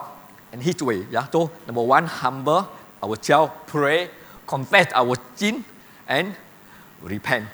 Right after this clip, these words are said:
Followed by number five, I believe that we need to seek the face of God. Yeah? Now,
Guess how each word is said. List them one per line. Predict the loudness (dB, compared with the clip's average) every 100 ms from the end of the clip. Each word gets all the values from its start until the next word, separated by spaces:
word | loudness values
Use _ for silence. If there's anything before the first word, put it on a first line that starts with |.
| -20 -20 -14 4
Followed | 6 8
by | 10 8 8 -4 -12
number | -6 -4
five, | 6 10 10 6 -10 -14 -2
I | 2
believe | 4 4 4
that | 4 4
we | -4
need | -2
to | -6 -10 -20 -20 -12
seek | -8
the | -8
face | -6 -4 -4
of | -2
God. | 0 0
Yeah? | -2 -4 -6 -20 -6
Now, | 0 0